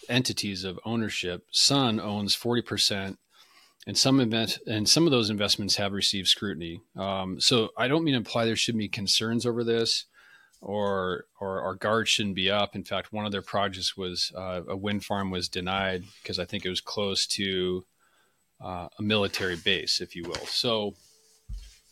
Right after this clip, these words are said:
uh, you know, again, sort of starting with the conclusion first, we're not talking a significant, uh, amount of ownership. I wanna show you something here now. I'll share my screen. Um,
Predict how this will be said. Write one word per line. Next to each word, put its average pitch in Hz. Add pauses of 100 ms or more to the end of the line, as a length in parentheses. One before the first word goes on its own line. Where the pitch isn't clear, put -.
(1120)
uh, 107 (260)
you 127
know, 98
again, 120
sort -
of 101
starting 117
with 107
the 101
conclusion 98
first, 107
we're 110
not 98
talking 101
a 92
significant, 95 (260)
uh, 92
amount 98
of -
ownership. 98
I 110
wanna 120
show -
you 101
something 98
here 92
now. 92 (640)
I'll 107
share 107
my 98
screen. 101 (480)
Um, 92